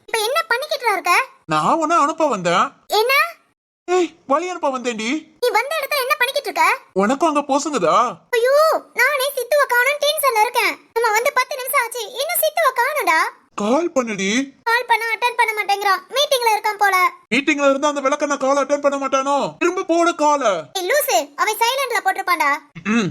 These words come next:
Speaker 2: அது எதுக்கு போனு சுவிட்ச் ஆஃப் பண்ண வேண்டியதானே?
Speaker 1: ஐயோ, பேசாதடா, நான் இப்ப ரொம்ப டென்ஷன்ல இருக்கேன்.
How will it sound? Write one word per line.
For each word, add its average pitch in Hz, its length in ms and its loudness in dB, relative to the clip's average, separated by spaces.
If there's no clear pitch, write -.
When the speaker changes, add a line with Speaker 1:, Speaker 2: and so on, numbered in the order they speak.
Speaker 2:
அது 160 200 0
எதுக்கு 247 300 0
போனு 233 520 0
சுவிட்ச் 220 260 -4
ஆஃப் 311 120 0
பண்ண 247 140 -4
வேண்டியதானே? 202 440 0
Speaker 1:
ஐயோ, 466 260 2
பேசாதடா, 554 600 2
நான் 415 120 -8
இப்ப 403 140 -4
ரொம்ப 427 260 0
டென்ஷன்ல 466 420 -2
இருக்கேன். 392 360 -2